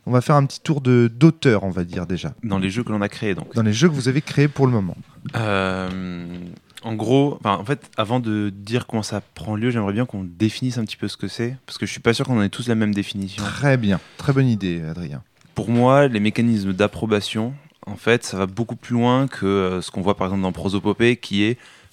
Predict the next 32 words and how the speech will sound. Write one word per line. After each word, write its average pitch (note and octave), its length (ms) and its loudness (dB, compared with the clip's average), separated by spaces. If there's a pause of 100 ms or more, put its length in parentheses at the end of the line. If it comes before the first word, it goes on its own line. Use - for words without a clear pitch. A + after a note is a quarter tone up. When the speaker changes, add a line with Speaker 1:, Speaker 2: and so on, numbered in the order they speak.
Speaker 2:
la F2+ 120 2
règle G2 360 4
de G2 160 2
quand F#2+ 160 -6
quelqu'un G2+ 320 -2
dit G2+ 100 -4
quelque - 200 -12
chose G2+ 120 -6
qui - 140 -10
vous E2+ 100 -8
plaît G#2+ 400 0
ou G#2 80 -4
qui - 140 -8
est E2+ 40 -4
beau, A2 280 2 (280)
euh, E2+ 120 -6
récompensez-le F#2+ 580 -6
d'un F#2+ 160 0
dé. E2+ 220 -6 (800)
Pour F2+ 100 -6
moi, A#2+ 100 2
ça G#2+ 80 -6
va F#2+ 80 2
beaucoup G#2+ 220 -4
plus - 160 -8
loin G2+ 120 -4
que - 60 -12
ça. E2+ 220 -6
Pour - 160 -12
moi, G#2 160 0
l'approbation, G2 680 0
c'est, G#2+ 480 -4